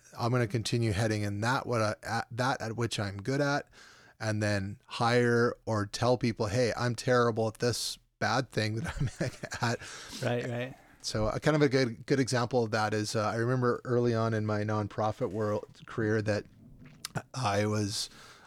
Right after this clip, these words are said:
Speaker 1: I was not so bad with numbers, and they thought, "Oh, well, why don't you do the accounting for our company?" And I was like,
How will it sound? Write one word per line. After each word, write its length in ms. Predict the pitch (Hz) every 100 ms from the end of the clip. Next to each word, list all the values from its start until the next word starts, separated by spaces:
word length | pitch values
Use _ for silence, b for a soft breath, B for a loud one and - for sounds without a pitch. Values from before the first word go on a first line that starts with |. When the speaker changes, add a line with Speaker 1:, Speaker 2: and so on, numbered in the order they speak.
| -
Speaker 1:
I 80 | 117
was 140 | 107
not 220 | 147 165
so 100 | -
bad 260 | 127 127 120
with 200 | 110 127
numbers, 340 | 127 131 104
and 80 | 113
they 80 | 107
thought, 220 | 123 -
"Oh, 160 | 151 131
well, 180 | 92 104
why 140 | 120
don't 240 | 139 -
you 80 | 127
do 140 | 113 113
the 160 | 110
accounting 480 | 107 - 113 113 110
for 160 | - 90
our 100 | 110
company?" 400 | 131 135 82 -
And 120 | -
I 40 |
was 140 | 69 -
like, 160 | -